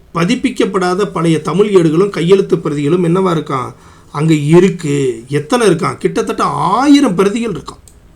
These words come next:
எவ்வளவு இருக்கான்? ஆயிரம் பிரதிகள் இருக்குன்னு சொல்றாங்க.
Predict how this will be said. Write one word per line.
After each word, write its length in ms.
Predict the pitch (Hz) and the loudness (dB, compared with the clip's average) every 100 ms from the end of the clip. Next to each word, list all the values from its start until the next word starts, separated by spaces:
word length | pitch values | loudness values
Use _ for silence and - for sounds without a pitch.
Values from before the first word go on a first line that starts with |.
| _ - - | _ -18 -6
எவ்வளவு 300 | 139 170 151 | 0 2 0
இருக்கான்? 360 | 143 175 285 - - - - | 0 0 0 -4 -16 -20 -20
ஆயிரம் 500 | - 139 214 254 214 | -10 -4 0 0 0
பிரதிகள் 340 | 175 170 190 190 | 0 0 4 2
இருக்குன்னு 380 | 147 131 131 170 | 2 -4 -8 -8
சொல்றாங்க. 300 | - 117 123 | -12 -16 -20